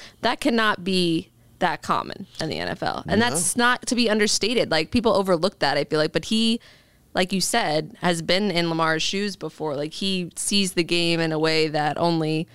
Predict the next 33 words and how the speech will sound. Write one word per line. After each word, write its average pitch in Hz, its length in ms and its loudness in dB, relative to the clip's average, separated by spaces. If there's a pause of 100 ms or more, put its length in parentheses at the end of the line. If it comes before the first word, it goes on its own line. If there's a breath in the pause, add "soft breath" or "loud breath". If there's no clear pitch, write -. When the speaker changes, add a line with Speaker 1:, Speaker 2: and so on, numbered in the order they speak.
(240 loud breath)
Speaker 1:
a 156 80 -2
quarterback 165 500 0
of 151 100 -4
that 135 200 -4
caliber, 147 640 -4
you 156 120 -8
know, 104 180 -8
can. 180 340 -6 (200)
Speaker 2:
Yeah, 175 340 4
I 139 60 2
mean, 143 440 6 (200)
he 139 160 4
said, 143 280 4
"Hey, 135 120 4
I'm 123 160 2
returning 139 640 4
to 123 540 2 (460 soft breath)
what 131 280 2
I, 123 380 0
what 123 260 0
I 123 100 2
really 117 340 4
am." 156 180 2
Speaker 1:
His 196 140 -2
natural 180 360 0
Speaker 2:
Yeah, 196 60 -2
Speaker 1:
position, - 400 2
Speaker 2:
exactly, 120 220 2
Speaker 1:
yeah. 165 100 2
Speaker 2:
his 101 180 -4
natural 107 440 0
position. 101 420 2
So, 113 540 2